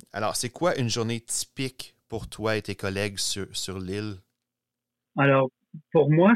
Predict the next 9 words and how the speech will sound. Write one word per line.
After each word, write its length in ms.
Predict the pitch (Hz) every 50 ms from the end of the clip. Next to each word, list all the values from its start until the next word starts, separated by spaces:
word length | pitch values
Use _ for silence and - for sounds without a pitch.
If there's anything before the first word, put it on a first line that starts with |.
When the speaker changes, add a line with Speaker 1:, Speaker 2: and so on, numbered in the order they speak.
| - -
Speaker 2:
sur 180 | - 170 151
l'île, 640 | 147 151 156 190 233 254 214 151 123 120 120 120 - - - - - - -
on, 340 | 156 143 135 131 135 135 - - _
on 440 | 143 127 127 123 120 117 120 120 131
effectue 500 | 143 143 - 160 147 147 - 175 160 151
une 160 | 139 127 131 - - -
série 220 | 156 147 165 160
de 120 | 139 139 127
suivis, 580 | - - - 151 143 131 135 139 139 143 143